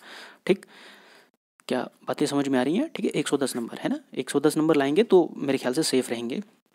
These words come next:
हो सकता है कि आप क्वालिफाई करेंगे अच्छे से, ठीक है। उसके बाद मेंस के जो पेपर होते हैं, उसमें आप तकरीबन नौ पेपर होता है, ठीक है। नौ में से दो आपका क्या होता है, क्वालिफाइंग होता है, यानी कि सात ही पेपर होता है जिसके मार्क्स जोड़े जाते हैं और साथ में एक इंटरव्यू का,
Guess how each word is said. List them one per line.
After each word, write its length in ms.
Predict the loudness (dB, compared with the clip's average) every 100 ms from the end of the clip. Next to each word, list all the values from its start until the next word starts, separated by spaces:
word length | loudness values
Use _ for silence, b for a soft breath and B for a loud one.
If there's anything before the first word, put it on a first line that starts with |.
| 0
हो 60 | 0
सकता 260 | 0 -4
है 80 | -4
कि 120 | -2
आप 120 | -4 -4
क्वालिफाई 320 | -6 -6 -4
करेंगे 280 | -4 -4 -4
अच्छे 220 | -4 -4
से, 120 | -6 -4
ठीक 140 | -4
है। 80 | -4 B B B B B 2
उसके 200 | 8 8
बाद 140 | 8
मेंस 300 | 8 6 6
के 80 | 4
जो 120 | 4
पेपर 300 | 4 6 6
होते 200 | 6 4
हैं, 140 | 0 -2 _ _ _ _ _ _ _ _ _ B B B B B B B B B 0
उसमें 320 | 2 6 4
आप 340 | 6 2 4 6
तकरीबन 520 | 6 6 2 4 4
नौ 220 | 6 4
पेपर 300 | 6 4 6
होता 180 | 4 4
है, 100 | 2
ठीक 180 | 0 0
है। 100 | 0
नौ 180 | 4 4
में 100 | 4
से 120 | 2
दो 240 | 2 6 6
आपका 240 | 4 0
क्या 160 | 0 0
होता 220 | 0 -2
है, 60 | 0
क्वालिफाइंग 500 | 0 0 -2 -6 -6
होता 180 | -12 -8
है, 60 |
यानी 140 | -6 -4
कि 100 | -6
सात 320 | -4 -6 -6
ही 100 | -6
पेपर 300 | -4 -2 -2
होता 180 | -2 -4
है 60 |
जिसके 260 | -4 -4 -4
मार्क्स 380 | -2 -4 -6 -12 _ -4
जोड़े 220 | -2 -2
जाते 240 | -4 -6
हैं 60 | -4
और 160 | -4
साथ 200 | -4 -6 -6
में 140 | -6 -6
एक 220 | -6 -6
इंटरव्यू 360 | -8 -8 -8
का, 160 | -10 -12